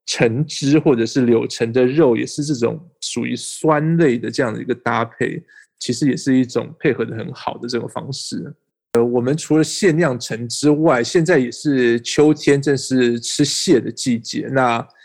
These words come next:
Mandy，你现在比如说在我们金华酒店、金华轩，我们也，也可以吃得到蟹，对不对？我们现代人怎么吃？刚刚谢亮程可能是宋朝人的吃法，那现在我们在台北怎么吃蟹？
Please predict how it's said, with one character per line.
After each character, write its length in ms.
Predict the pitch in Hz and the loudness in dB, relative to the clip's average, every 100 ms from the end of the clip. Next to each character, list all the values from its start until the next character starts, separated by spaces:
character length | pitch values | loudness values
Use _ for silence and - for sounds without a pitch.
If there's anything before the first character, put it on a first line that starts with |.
| _ _ - | _ _ 2
Mandy， 220 | 151 160 | 4 4
你 120 | 123 | 2
现 200 | 117 151 | 0 0
在 280 | 139 143 123 | 2 4 4
比 80 | 123 | 2
如 60 | |
说 100 | 120 | 0
在 200 | 139 156 | 2 4
我 100 | 131 | 4
们 440 | 117 117 117 120 127 _ _ _ | 2 -4 -4 -8 -14 _ _ _
金 340 | - 143 147 156 | -4 0 0 0
华 300 | - 117 120 | 0 0 2
酒 220 | 127 117 | 0 0
店、 220 | 147 131 | 0 0
金 220 | - 170 | 2 2
华 240 | 190 127 131 | 2 0 2
轩， 220 | - 196 | 4 4
我 60 | |
们 220 | 120 113 131 | 2 -2 0
也， 240 | 120 120 | 2 2
也 100 | 127 | 0
可 140 | - 214 | 0 2
以 40 | |
吃 200 | - - | 2 2
得 60 | 156 | 4
到 160 | 165 | 4
蟹， 400 | 139 - - 165 | 2 -2 2 2
对 160 | - - | 4 0
不 80 | - | 0
对？ 100 | 117 | -2
我 60 | |
们 100 | 123 | 0
现 240 | 143 254 185 | 2 2 4
代 160 | 190 | 4
人 180 | 127 117 | 4 2
怎 100 | 117 | -4
么 60 | - | -10
吃？ 200 | - - | -8 0
刚 160 | 156 | 4
刚 100 | 160 | 4
谢 160 | 170 185 | 4 4
亮 180 | 160 135 | 4 4
程 160 | 123 | 0
可 100 | 113 | -2
能 80 | 113 | -4
是 100 | 117 | -4
宋 300 | 135 - 139 | 0 2 2
朝 200 | 120 117 | 0 -4
人 160 | 120 117 | -4 -4
的 80 | 120 | -6
吃 300 | - - 113 | -6 -6 -6
法， 260 | - - - _ - - _ | -6 -12 -12 _ -20 -20 _
那 180 | 139 135 | 2 2
现 200 | - 196 | 4 4
在 80 | 180 | 6
我 60 | |
们 100 | 131 | 6
在 80 | 151 | 4
台 240 | 170 120 165 | 2 4 4
北 160 | 160 | 4
怎 120 | 117 - | 2 -2
么 80 | |
吃 260 | 110 - 117 | -10 -8 -6
蟹？ 380 | 117 - 113 | -6 -4 -4